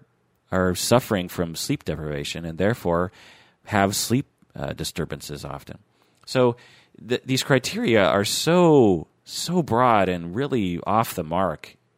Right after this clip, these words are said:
in, in, in my, in my mind. Now, you know, a main criteria is the individual f-, finds it difficult to control how much they worry, and they worry a lot. But again, i-, if you ask the average American, "Do you worry about things?"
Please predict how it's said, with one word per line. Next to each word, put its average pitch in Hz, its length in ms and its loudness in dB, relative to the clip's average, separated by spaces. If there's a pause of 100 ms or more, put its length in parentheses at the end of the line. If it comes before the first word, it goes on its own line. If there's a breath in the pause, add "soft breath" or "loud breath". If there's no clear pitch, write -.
in, - 220 -16
in, 80 200 -14
in 80 220 -14
my, 80 300 -6 (600 loud breath)
in 90 100 -8
my 80 140 -4
mind. 78 180 -6
Now, 101 160 0 (480 loud breath)
you 107 80 -4
know, 80 140 0
a 87 100 -4
main 104 300 -2
criteria 85 580 -2
is 80 100 -8
the 90 120 -6
individual 87 480 -6
f-, - 340 -12
finds 85 480 -6
it 80 100 -12
difficult 107 460 -6
to - 120 -12
control 85 680 -4
how 85 140 -8
much 82 260 -10
they 78 140 -8
worry, 76 400 -6
and 73 140 -12
they 76 120 -8
worry 80 400 -2
a 71 80 -4
lot. 69 580 -6 (1200 loud breath)
But 113 140 2
again, 113 640 2 (500)
i-, 110 160 -2 (200)
if 110 180 0
you 110 120 4
ask 120 320 4
the 107 120 4
average 101 380 4
American, 92 600 0
"Do 90 140 -6
you 92 160 0
worry 98 380 4
about 78 280 -4
things?" 71 540 -12